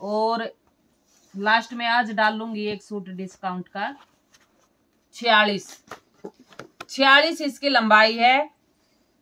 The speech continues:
ये देखो, छियालीस इसकी लंबाई है।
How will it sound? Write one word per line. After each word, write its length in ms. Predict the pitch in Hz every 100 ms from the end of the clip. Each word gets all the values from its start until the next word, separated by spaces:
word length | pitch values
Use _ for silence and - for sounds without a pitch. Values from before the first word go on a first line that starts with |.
| _ 185
ये 220 | 214 208
देखो, 340 | 175 - - _ _ _ _ _ _ _ _ - - _ _ _ _ _ _ _ _ _
छियालीस 580 | - 277 285 302 330 330
इसकी 320 | 294 - 277
लंबाई 480 | 262 240 220 220 226
है। 400 | 247 254 269 294